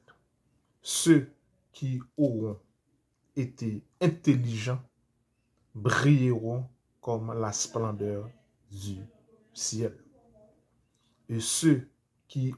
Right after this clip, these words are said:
auront enseigné la justice à la multitude brilleront comme les étoiles. Qui enseigneront la justice à la multitude brilleront comme les étoiles.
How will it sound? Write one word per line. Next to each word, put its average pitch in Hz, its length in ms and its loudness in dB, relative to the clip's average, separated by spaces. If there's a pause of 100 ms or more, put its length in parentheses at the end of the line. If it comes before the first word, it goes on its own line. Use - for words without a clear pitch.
(140)
auront 104 480 -2 (200)
enseigné 117 800 2 (960)
la 104 200 -8
justice - 1000 -2 (640)
à 120 120 -4
la 98 300 -8 (1080)
multitude 123 1200 2 (340)
brilleront 107 880 -2 (200)
comme 107 200 -6
les 98 220 -6
étoiles. - 300 -18 (1120)
Qui 107 100 -14
enseigneront 95 420 -12
la 95 160 -18
justice 92 480 -12
à 101 80 -14
la 95 100 -18
multitude 127 500 -12
brilleront 101 400 -8
comme 143 200 -4
les 113 180 -4
étoiles. - 240 -20